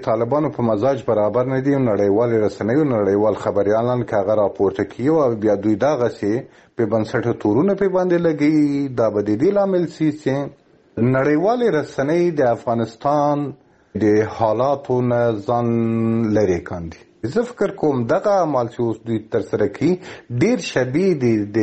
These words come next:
همسایه هیواد ایران هغو کړنو ته، کوم چې دوی د نړیوالو رسنیو، نړیوالو خبریالانو په وړاندې ترسره کوي. او دا د پولیسي نظامونو یو اصل ده چې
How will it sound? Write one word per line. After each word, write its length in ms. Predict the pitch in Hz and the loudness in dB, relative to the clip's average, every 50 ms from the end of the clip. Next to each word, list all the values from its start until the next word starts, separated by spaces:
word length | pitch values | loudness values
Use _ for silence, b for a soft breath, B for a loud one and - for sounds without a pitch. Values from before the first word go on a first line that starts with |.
| 107 110 107 107 | 4 4 4 2
همسایه 400 | 110 110 110 107 - 123 139 165 156 139 | 2 0 -2 -2 0 0 2 2 2 2
هیواد 380 | 131 131 131 135 135 135 139 135 - - b b b b b b | 2 2 2 2 2 2 0 -2 -6 -18 b b b b b b
ایران 920 | - 117 120 120 127 117 127 147 165 185 190 185 175 156 139 131 120 127 _ _ _ - - | -4 0 2 2 2 2 2 2 2 2 0 0 -2 -2 -4 -6 -8 -12 _ _ _ -6 -2
هغو 580 | 139 147 139 131 143 147 143 139 139 139 131 131 B B B B B | 0 0 0 2 2 4 4 4 4 2 0 -2 B B B B B
کړنو 340 | - - 151 160 156 156 151 147 | -6 -2 0 0 2 2 0 0
ته، 120 | - 135 123 | 0 -2 -2
کوم 280 | 123 - - 131 131 | -2 -2 -4 -2 -2
چې 140 | 127 - - 120 113 | -2 -2 -2 -2 0
دوی 140 | 123 127 127 | 2 0 2
د 160 | 123 123 120 117 113 | 2 2 0 2 2
نړیوالو 560 | 107 101 101 98 98 104 113 113 113 110 107 104 101 | 0 2 2 2 4 4 2 2 2 0 0 0 0
رسنیو، 400 | 98 - - 113 143 180 185 185 | -2 -2 -4 -2 0 0 0 2
نړیوالو 540 | 175 160 143 127 117 113 117 117 113 113 104 - | 2 2 2 2 2 2 2 2 0 0 0 -2
خبریالانو 580 | 113 104 107 104 107 120 143 180 208 214 208 180 | -2 -2 0 2 2 2 2 2 0 0 0 -2
په 120 | - 180 | -2 0
وړاندې 360 | 175 175 175 175 175 160 160 160 160 B B B B B B | 0 2 0 0 0 -2 -2 -4 -4 B B B B B B
ترسره 380 | - 156 151 151 - 165 156 151 | -2 -2 -2 0 -2 -2 -2 -2
کوي. 360 | 151 - 160 156 151 120 98 98 - _ _ _ b b b b b b - | -2 0 0 0 2 0 -2 -6 -12 _ _ _ b b b b b b -2
او 80 | 147 180 | 0 2
دا 120 | 208 220 | 2 2
د 120 | 214 214 214 | 0 0 -2
پولیسي 320 | - 196 196 185 190 - 208 | 0 0 0 0 0 0 0
نظامونو 480 | 202 190 156 170 180 185 196 190 185 | 2 2 2 0 0 0 0 0 2
یو 180 | 170 156 156 151 127 | 2 4 2 2 2
اصل 400 | 170 220 214 214 - 127 104 95 | 2 0 0 -2 -4 -6 -4 -2
ده 120 | 92 98 104 117 | -2 -2 -2 -2
چې 140 | - - | -4 -6